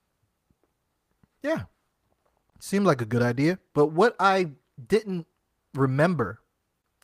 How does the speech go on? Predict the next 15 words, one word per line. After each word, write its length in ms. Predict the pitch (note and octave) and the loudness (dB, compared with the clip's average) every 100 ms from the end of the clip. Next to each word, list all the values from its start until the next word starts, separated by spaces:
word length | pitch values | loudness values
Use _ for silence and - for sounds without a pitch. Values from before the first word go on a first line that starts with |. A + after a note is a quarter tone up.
| _ _ _ _ _ | _ _ _ _ _
and 120 | C#3+ | 0
what 100 | C#3 | 2
I 60 | C3+ | 4
usually 500 | A#2 C#3 F#3+ D#3+ A2+ | 2 0 0 0 -6
do 220 | G2 C#3 | -4 -2
remember, 540 | E3 G2 G2 F2+ F2+ - _ _ _ _ _ _ _ _ - | 0 -2 -6 -10 -14 -16 _ _ _ _ _ _ _ _ -4
is 240 | D3 C3+ - | -2 -2 2
if 220 | F#3 - | 2 2
you 100 | G#3 | -2
brine, 760 | C#3+ B2+ C3+ D3+ F3+ A3 A#3+ A3 _ _ _ _ _ _ _ _ _ _ _ | -2 2 2 2 0 -2 -6 -14 _ _ _ _ _ _ _ _ _ _ _
you 100 | B2+ | -6
gotta 400 | D3+ F#3+ D#3+ - _ _ | 0 2 2 0 _ _
take 220 | F3 F3+ | -8 -6
into 260 | D#3 D3 A#2+ | -6 -2 -4
account 480 | G#2+ D#3 D#3 A2 | -2 -2 0 0